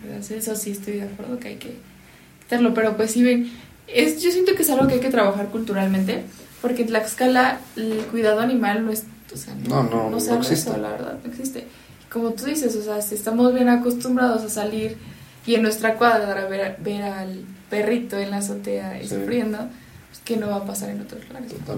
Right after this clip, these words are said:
Speaker 1: Entonces, sí es algo que pero me agrada como que empiecen las iniciativas,
Speaker 2: Ujú.
Speaker 1: que sobre todo también hace falta como mucha educación en el tema,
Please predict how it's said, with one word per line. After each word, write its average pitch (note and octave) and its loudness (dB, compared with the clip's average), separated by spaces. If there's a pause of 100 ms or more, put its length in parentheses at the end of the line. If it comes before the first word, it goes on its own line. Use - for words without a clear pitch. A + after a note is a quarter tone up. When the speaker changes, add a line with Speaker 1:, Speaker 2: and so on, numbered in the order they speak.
Speaker 1:
Entonces, - -8 (580)
sí B3 2
es B3 4
algo A#3+ 4
que G#3+ -6 (440)
pero C4+ 2
me C#4+ 6
agrada F4 6
como D4 0
que A#3 2
empiecen A#3+ 2
las B3 0
iniciativas, G3+ -4 (240)
Speaker 2:
Ujú. D#3 -4 (640)
Speaker 1:
que G#3+ 2
sobre G#3 -2
todo A3+ -2
también G#3+ -2
hace G#3 -4
falta - -10
como A3+ -12
mucha A#3 -8
educación A3+ -8
en G#3 -6
el G3 -6
tema, A3+ -2